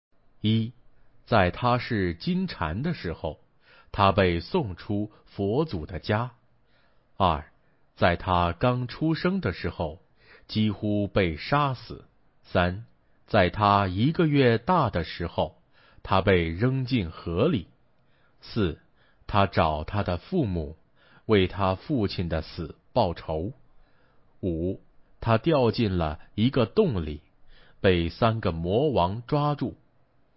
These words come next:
六，和他一起的两个人被魔鬼煮了吃了；七，他被老虎攻击，被刘伯清救了；八，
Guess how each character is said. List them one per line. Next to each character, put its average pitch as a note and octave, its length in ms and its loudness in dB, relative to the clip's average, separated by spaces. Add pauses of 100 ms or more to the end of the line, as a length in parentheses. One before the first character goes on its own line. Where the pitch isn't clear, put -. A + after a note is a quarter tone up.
(580)
六， G2+ 340 2 (460)
和 A2+ 240 4
他 B2 300 4
一 C#3+ 260 2
起 G2+ 240 0
的 B2+ 140 2
两 F#2+ 340 2
个 A#2 140 2
人 G#2 340 0 (260)
被 G#2+ 200 4
魔 A#2 360 0
鬼 F#2 380 0 (140)
煮 D#2+ 240 -2
了 D#2 180 -4
吃 F3 380 0
了； F2+ 200 -6 (920)
七， G2 420 -2 (460)
他 G2+ 220 4
被 G2 240 4
老 F#2 320 4
虎 F#2+ 180 -4
攻 A#2 300 -2
击， A#2 300 0 (360)
被 B2 220 6
刘 A2 280 4
伯 A#2 240 0
清 F3 460 -2
救 D#3 340 0
了； D#2+ 200 -8 (880)
八， F#2 320 6